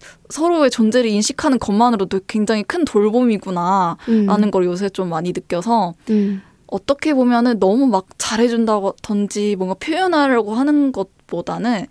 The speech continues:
Speaker 2: 음.
Speaker 1: 그냥 옆에 있어주는 것만으로도 뭔가 내가 돌봄을 주고 있구나 혹은
Speaker 2: 음.
Speaker 1: 받고 있구나 이런 걸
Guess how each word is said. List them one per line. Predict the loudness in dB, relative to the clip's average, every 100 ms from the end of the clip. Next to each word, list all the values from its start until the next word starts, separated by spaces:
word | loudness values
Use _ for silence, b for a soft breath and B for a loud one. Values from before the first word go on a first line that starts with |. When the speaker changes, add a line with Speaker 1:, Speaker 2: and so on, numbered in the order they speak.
| B
Speaker 2:
음. | 0 0
Speaker 1:
그냥 | 0 0 2
옆에 | 0 -2 -4
있어주는 | -2 -4 -4 0 -2
것만으로도 | -2 -6 -6 -6 -6 -6 -8
뭔가 | -10 -10 -12 -14 _ -14
내가 | -10 -10 -12 -2
돌봄을 | 2 4 4 2 0 -6 B B B
주고 | -4 0 0
있구나 | 0 -4 -8 -8 -10 -4
혹은 | 0 2 2
Speaker 2:
음. |
Speaker 1:
받고 | -2 0 -2
있구나 | -2 -10 -10 -12 B B
이런 | B 2 2 2 0
걸 | 0